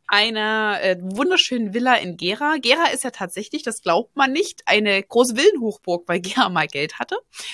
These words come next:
Und, äh, viele Fabrikanten halt auch dadurch sich hier niedergelassen haben und eine ordentliche Villenlandschaft gebaut haben. Und eine dieser Villen steht auch in einer ganz tollen Parkanlage, in einer sehr schönen Lage bei uns in Gera.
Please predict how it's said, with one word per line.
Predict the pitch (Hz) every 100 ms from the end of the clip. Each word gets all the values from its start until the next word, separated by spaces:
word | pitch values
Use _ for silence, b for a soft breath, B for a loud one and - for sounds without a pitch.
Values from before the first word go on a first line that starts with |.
| B B B -
Und, | 247 247 240 226 - -
äh, | 196 208 208
viele | 247 254
Fabrikanten | 208 202 196 247 415
halt | 392 320
auch | 294
dadurch | 254 254 254 - -
sich | - 202
hier | 175
niedergelassen | 240 453 - 285 285 - 262
haben | 240 240 254
und | 220 247
eine | - 214 110 -
ordentliche | - 403 359 330 214
Villenlandschaft | 240 240 196 165 160 -
gebaut | 165 139 139 -
haben. | 147 208 381 B B B -
Und | -
eine | 185 285
dieser | 277 196 165
Villen | 185 262 415 440
steht | 440 - 254
auch | - 208
in |
einer | 190
ganz | 165 175
tollen | - 165
Parkanlage, | - 269 302 240 220 214 233 233 214 208
in | 175
einer | 160
sehr | 175
schönen | 180 180 175
Lage | 185 226
bei | 185
uns | - -
in | 151 147
Gera. | 208 294